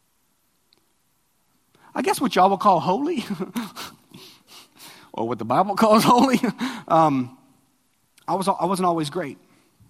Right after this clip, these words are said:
I wasn't always perfect. What I'm grateful for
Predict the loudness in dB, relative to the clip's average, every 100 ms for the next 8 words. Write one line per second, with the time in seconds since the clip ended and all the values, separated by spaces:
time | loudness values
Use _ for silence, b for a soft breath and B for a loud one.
0 | -20 -12 -6 -4 -2 -4 -4 -4 -4 -16
1 | -20 -20 -20 -20 _ _ _ _ _ B
2 | B B -2 -2 -2 -4 -4 -4 -10 -10
3 | -10 -10 -12